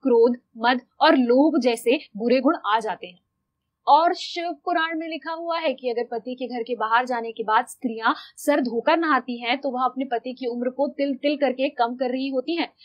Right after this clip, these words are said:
रामायण में श्री राम ने बाली को जिस समय मारा था, उस समय उसकी पत्नी स्नान कर रही थी और अपने केशों को धो रही थी। तो पति के घर से बाहर जाने के बाद अपने केश धोकर नहाने वाली स्त्रियां खुद अपने पति के लिए कलंक बन जाती हैं।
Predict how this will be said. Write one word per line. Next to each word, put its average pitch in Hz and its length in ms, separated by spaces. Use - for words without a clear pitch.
रामायण 302 500
में 349 160
श्री 339 220
राम 277 300
ने 302 120
बाली 247 320
को 311 100
जिस 277 200
समय 277 200
मारा 233 280
था, 285 140
उस 294 160
समय 269 180
उसकी 277 200
पत्नी 247 400
स्नान 240 420
कर 262 160
रही 262 200
थी 277 200
और 233 80
अपने 240 260
केशों 254 500
को 285 180
धो 226 220
रही 240 220
थी। 262 200
तो 247 60
पति 254 300
के 381 120
घर 320 160
से 370 120
बाहर 254 300
जाने 285 260
के 294 100
बाद 240 260
अपने 269 200
केश 254 340
धोकर 262 240
नहाने 226 320
वाली 226 220
स्त्रियां 233 420
खुद 339 120
अपने 320 180
पति 285 300
के 294 160
लिए 269 180
कलंक 240 380
बन 254 160
जाती 254 360
हैं। 294 100